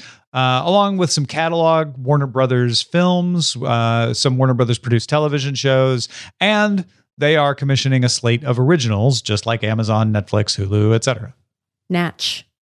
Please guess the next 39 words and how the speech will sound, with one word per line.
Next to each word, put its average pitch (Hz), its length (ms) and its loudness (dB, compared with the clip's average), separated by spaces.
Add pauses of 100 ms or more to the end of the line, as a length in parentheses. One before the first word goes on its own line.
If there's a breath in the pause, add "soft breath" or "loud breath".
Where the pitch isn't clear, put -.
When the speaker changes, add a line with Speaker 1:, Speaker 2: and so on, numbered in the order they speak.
(340)
Speaker 1:
So 160 260 2
H 196 220 -2
B 214 140 2
O 208 80 4
will 185 100 2
continue 160 320 0
to 147 40 -2
be 147 120 2
available 135 400 0
on 143 220 2
its 127 160 -2
own. 180 380 2 (300)
Speaker 2:
Mm-hmm. 175 140 0
Speaker 1:
But 139 160 0
then 143 160 2
if 135 80 0
for, 135 460 0
we 139 160 -2
don't 156 180 0
know 151 100 2
how 139 140 2
much 135 240 -2
more. 139 420 0
In 123 140 -4
fact, 123 240 -4
I 120 80 2
think 120 160 -4
the 131 80 -4
announcement 123 380 0
is 113 100 0
October 123 340 0
twenty-ninth 117 680 -2
when 113 100 2
they'll 110 140 2
give 107 160 -2
us 117 120 -2
all 113 140 0
the 107 80 -6
details. 110 520 0